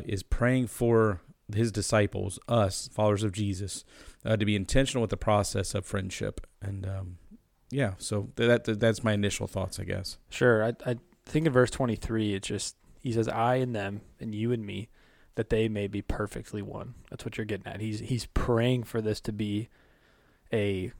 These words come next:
Speaker 2: a reality that's born in the lives of, of his followers who walk together in this world, "so that the world may know that you sent me and loved them even as you have loved me." And Jesus hits on this in John fifteen, that,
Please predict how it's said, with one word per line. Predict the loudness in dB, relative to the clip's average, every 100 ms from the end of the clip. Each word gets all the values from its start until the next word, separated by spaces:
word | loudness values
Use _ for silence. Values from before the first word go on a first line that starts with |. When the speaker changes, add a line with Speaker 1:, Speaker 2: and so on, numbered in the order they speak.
| _ -4
Speaker 2:
a | -2
reality | 0 2 2 2 0 -2
that's | -4 -6
born | -4 -2 -2 -6
in |
the | -8
lives | -6 -6 -4 -6 -6
of, | -8 -8 -12 -18 -12 -8
of | -6
his | -6 -4
followers | -4 -2 -4 -6 -8 -6
who | -4 -4 -4 -10 _ _ _ _ _ -20 _ 4
walk | 6 6
together | 4 6 6 6
in | 4
this | 0 2
world, | 4 4 2
"so | 2
that | 4 6
the | 6
world | 8 6 6
may | 2
know | 4 6 6
that | 4
you | 0
sent | 0 2 0
me | 0 -6
and | -4 0
loved | 0 0 -4
them | -4 -6
even | -8 -6 -4
as | -2
you | -2
have | -2 -4
loved | -4
me." | -4 -6
And | -2
Jesus | 2 4 2 2
hits | 2 2
on | 0
this | -2
in | -4
John | 0 0 0
fifteen, | -4 -6 -2 0 0
that, | -4 -6